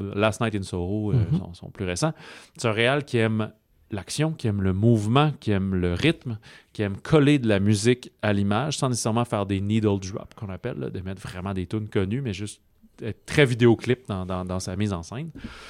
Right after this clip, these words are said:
Speaker 1: Fait que c'est un film qui est quand même tout désigné, euh, pour lui. Ça doit être un projet de cœur quand même, euh, de
Speaker 2: Exact.
Speaker 1: réaliser ça. Et, euh, voilà, si tu veux nous en parler un petit peu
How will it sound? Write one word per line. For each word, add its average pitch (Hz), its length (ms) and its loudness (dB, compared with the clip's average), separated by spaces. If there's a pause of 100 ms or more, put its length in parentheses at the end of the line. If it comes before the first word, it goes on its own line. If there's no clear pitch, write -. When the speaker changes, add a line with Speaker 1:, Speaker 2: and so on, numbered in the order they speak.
(380)
Speaker 1:
Fait 214 160 2
que - 80 -6
c'est 135 220 2
un 110 100 4
film 160 180 2
qui 139 80 -4
est 107 40 -8
quand 104 140 0
même 123 200 2
tout - 140 -8
désigné, 107 640 0
euh, 87 300 -2 (340)
pour 107 180 4
lui. 87 220 -4
Ça 127 140 -8
doit 101 140 0
être 107 80 -4
un 101 80 -2
projet 98 320 -6
de - 80 -12
cœur - 280 -12
quand 101 140 -14
même, 98 220 -8
euh, 82 260 -10 (480)
de - 40 -4
Speaker 2:
Exact. 110 260 -2
Speaker 1:
réaliser 92 360 0
ça. - 160 -10 (800)
Et, 139 360 2 (100)
euh, 113 840 0
voilà, 160 180 -2 (160)
si - 180 -18
tu - 140 -16
veux 95 60 -8
nous 92 120 -8
en 87 80 -6
parler 87 280 -8
un 90 40 -6
petit - 160 -16
peu 104 180 -6